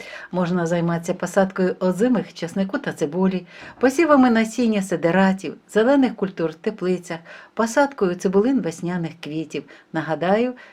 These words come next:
це час тільця після спаленого шляху місяця, тому можемо висаджувати корінці та вершки. Ефективними будуть поливи та підживлення рослин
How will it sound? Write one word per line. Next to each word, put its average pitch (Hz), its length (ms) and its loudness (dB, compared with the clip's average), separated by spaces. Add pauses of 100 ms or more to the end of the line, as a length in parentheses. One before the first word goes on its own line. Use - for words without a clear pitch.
(140)
це 151 180 -4
час 170 420 -6
тільця 226 540 -4 (100)
після 254 320 -4
спаленого 180 640 -4
шляху 170 500 -6 (220)
місяця, 175 440 -6
тому 170 300 -6
можемо 247 640 0 (260)
висаджувати 170 920 -4
корінці 147 640 -6 (360)
та 170 340 -6 (340)
вершки. 160 760 -8 (680)
Ефективними 185 760 0
будуть 196 400 2
поливи 247 400 4
та 233 160 -2
підживлення 190 680 2
рослин 262 400 0